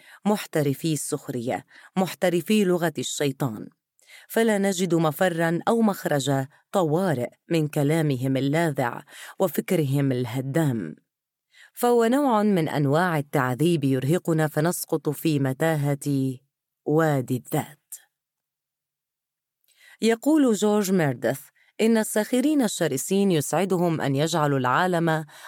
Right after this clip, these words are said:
عقيماً للآخرين، تماماً كما جعلوه عقيماً عند أنفسهم. لا تهرب، واجه بثقة وشجاعة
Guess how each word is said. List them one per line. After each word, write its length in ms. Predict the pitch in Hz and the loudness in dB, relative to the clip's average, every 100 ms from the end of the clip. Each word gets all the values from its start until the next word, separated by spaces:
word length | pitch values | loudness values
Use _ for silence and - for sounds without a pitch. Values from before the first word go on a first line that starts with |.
| - | -2
عقيماً 560 | 165 160 233 226 175 | -2 0 0 2 2
للآخرين، 920 | 147 135 135 120 143 - 196 190 101 - - _ _ - - - | 0 0 0 0 -2 0 0 0 -2 -8 -16 _ _ -20 -20 -2
تماماً 500 | 202 226 285 240 220 | 0 2 4 2 2
كما 360 | 220 214 196 | 2 2 2
جعلوه 540 | 156 147 135 170 165 151 | 2 2 2 2 2 2
عقيماً 600 | 131 - 190 160 147 143 | 2 2 0 2 2 2
عند 280 | 135 147 135 | 2 2 2
أنفسهم. 840 | 120 139 233 220 120 117 80 - - _ _ _ _ _ _ - - _ | 0 0 -2 -2 -6 -8 -12 -14 -18 _ _ _ _ _ _ -20 -20 _
لا 200 | 208 226 | 2 2
تهرب، 480 | 220 139 117 123 - _ _ - | 0 -2 -4 -6 -8 _ _ 0
واجه 540 | 180 226 185 139 120 | 2 2 2 -2 -2
بثقة 720 | 120 139 160 - 143 135 123 | -2 -2 -2 -4 -2 -2 -2
وشجاعة 800 | 120 147 190 156 190 180 147 165 | -2 -2 -2 0 0 0 -4 -6